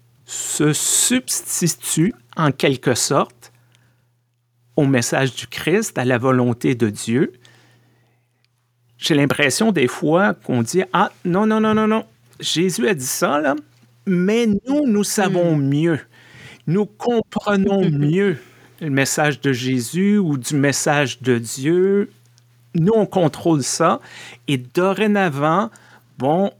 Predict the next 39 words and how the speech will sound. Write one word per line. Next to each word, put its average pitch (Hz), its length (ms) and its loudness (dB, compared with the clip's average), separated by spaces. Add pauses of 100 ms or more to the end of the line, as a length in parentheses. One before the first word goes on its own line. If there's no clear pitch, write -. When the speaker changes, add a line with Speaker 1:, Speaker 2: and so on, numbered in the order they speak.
(140)
Speaker 1:
c'est - 440 0
ça 190 480 -2
qu'il - 160 -8
faut 156 180 -2
comprendre 160 960 0
et 151 80 -4
c'est 139 220 -2
ça - 340 0
la 165 140 2
vraie 139 260 0
signification 151 880 0
des 147 140 2
mots 131 160 2
de 120 60 -4
Jésus. » 143 960 0 (500)
Speaker 2:
Justement, 285 580 0
en 294 40 -4
parlant 240 360 0
des 208 160 0
mots 254 280 0
de 196 140 -2
Jésus, 185 480 -2
tu 220 160 -6
vois, 214 160 0
moi, 226 160 -2
j'ai 202 120 -2
fait 202 140 -4
une 185 100 -2
thèse 233 260 -2
de 202 100 2
doctorat 185 580 0
sur 220 400 -4
les 190 140 2
pratiques 226 420 -2
liturgiques 220 640 -2
dans 180 160 -2
les 180 180 0
paroisses 180 540 -2
luthériennes 180 680 -2